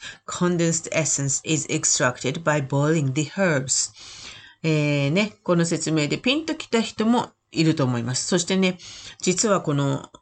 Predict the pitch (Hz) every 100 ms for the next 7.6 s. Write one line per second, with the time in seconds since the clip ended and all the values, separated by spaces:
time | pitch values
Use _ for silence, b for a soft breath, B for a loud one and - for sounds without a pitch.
0 | _ _ - - 175 180 170 147 147 139
1 | 143 180 - 180 170 175 165 - 160 -
2 | 151 - 156 139 139 147 - 170 165 156
3 | 151 147 139 160 190 190 160 160 175 202
4 | 208 156 135 147 139 143 143 151 - 190
5 | 170 123 - B B - 156 147 - 139
6 | 131 127 123 - - - 135 143 127 123
7 | 120 - 135 - -